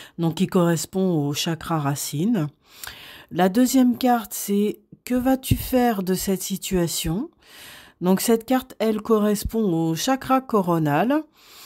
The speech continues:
Et une troisième carte, sur quoi t'arrêtes-tu ? La mort de la chenille ou la naissance du papillon ? Cette carte aussi, nous l'avons déjà eue.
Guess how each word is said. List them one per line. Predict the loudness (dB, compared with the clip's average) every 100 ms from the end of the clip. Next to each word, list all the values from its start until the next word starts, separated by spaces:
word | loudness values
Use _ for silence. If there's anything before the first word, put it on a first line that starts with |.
| -18 -16 -6
Et | 0 0 0
une | 2 2
troisième | 2 2 4 2 0
carte, | 2 2 2 -2 -4 -2
sur | -2 0 -2 0
quoi | -2
t'arrêtes-tu ? | 2 2 4 0 -2 -8 -4 -4 -4
La | -2 0
mort | 2 2 2
de | 2
la | 2
chenille | 0 0 2 4 2 2 0 -2 -6 -20 -20 -20 _
ou | 0 2 2 2
la | 4 4
naissance | 2 2 0 0 0
du | -2
papillon ? | 2 0 0 -4 -4 -8 _ _ -12
Cette | -6 -6 -4
carte | -4 -4 -2
aussi, | 0 0 0 2
nous | 2 4
l'avons | 4 2 0
déjà | 0 0 0 -2
eue. | -2 -4 -10